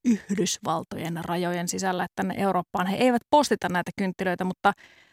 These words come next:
täytyy sanoa, että kun mä esimerkiksi katson sitä, että miten nämä kynttilät on niinku tuotteistettu, pakattu, todella tyylikäs. Ja tollanen valkoinen, vähän tuollainen maitolasinen, ö, tommonen pyöreä purkki, valkoinen etiketti, hienolla,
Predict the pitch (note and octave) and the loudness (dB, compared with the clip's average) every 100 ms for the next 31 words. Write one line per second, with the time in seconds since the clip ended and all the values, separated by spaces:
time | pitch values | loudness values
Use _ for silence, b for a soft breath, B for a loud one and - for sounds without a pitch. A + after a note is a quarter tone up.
0 | b D#4 E4 D#4 F4 C4+ - B3 B3+ - | b 2 2 2 4 4 2 2 4 4
1 | A#3+ B3+ D4 C#4+ A#3+ G#3+ - _ _ - | 2 0 0 0 2 0 -4 _ _ -6
2 | A3+ A3+ A#3 G#3+ G#3+ A3+ A#3+ - F#3+ - | -4 -2 0 2 2 2 0 2 -2 2
3 | A3 B3+ - D4 F#3+ - E3+ F3 - - | 0 0 0 2 0 -2 -6 -6 -6 0
4 | C4+ - - - - _ _ - G#3+ A3+ | 2 0 -6 -10 -10 _ _ 2 6 6
5 | G3 E3+ - F3 E3+ E3 E3+ - - _ | 6 2 -2 -2 -2 -4 -4 -6 -8 _
6 | - D#4+ D4+ C#4 C4 B3 - _ _ _ | -6 -2 2 4 6 4 0 _ _ _
7 | _ _ _ - G#3+ B3 A#3 A3 G#3 G3 | _ _ _ -6 4 6 6 6 4 4
8 | A#3 A3+ A3 G#3 A3 A3 G#3+ F#3+ F3 - | 4 6 4 6 6 6 4 2 2 -2
9 | F3 E3 E3+ b b b b b b - | -4 -4 -6 b b b b b b -12
10 | F#3 F3+ D3+ - F3+ F3 E3+ - G3 F3+ | -4 -2 -2 -2 -4 -4 -4 0 0 2
11 | E3+ D#3 D#3 _ - G3 F3+ _ - E3+ | -2 -4 -6 _ -6 -2 -2 _ -8 -8
12 | - _ _ - G#3 F#3+ - F#3+ F3 F3 | -10 _ _ -4 2 4 2 -2 0 -2
13 | F3+ D#3+ _ F3 F#3+ G3 F#3+ F3 | -4 -6 _ -2 2 2 2 0